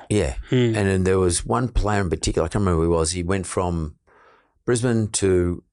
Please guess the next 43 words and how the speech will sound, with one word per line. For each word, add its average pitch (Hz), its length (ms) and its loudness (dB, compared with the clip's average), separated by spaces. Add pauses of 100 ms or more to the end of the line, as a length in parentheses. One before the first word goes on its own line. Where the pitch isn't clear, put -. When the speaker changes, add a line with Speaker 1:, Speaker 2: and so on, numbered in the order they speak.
(220)
Speaker 1:
Broncos 123 420 0
to 90 260 0
Saint 87 200 -4
George, 87 280 2
Saint 90 120 -6
George 98 280 0
to 92 40 -6
Newcastle. 82 680 -2 (260)
Um, 82 380 -2 (440)
Speaker 2:
Darius 120 340 -2
Boyd. 151 320 0
Speaker 1:
Darius 82 300 0
Boyd. 143 280 0 (840)
And 101 100 0
I 107 120 0
felt 123 220 0
sorry 147 260 0
for 120 100 -4
Darius 78 500 -2
at 82 140 -6
the 85 80 0
end 78 100 -2
of 73 60 -4
his 67 120 -6
career 65 260 -2 (720)
'cause 95 180 0
I, 92 140 2
I 98 180 -4
felt 104 240 0
as 85 120 2
though 87 380 0
he 104 140 0
was 95 160 2
an 90 140 2
example 82 400 0
of 80 60 2
one 82 80 2
of 80 60 0
the 76 60 0
ones 80 180 0
who 78 60 -2
got 78 100 0
abandoned. 69 440 -4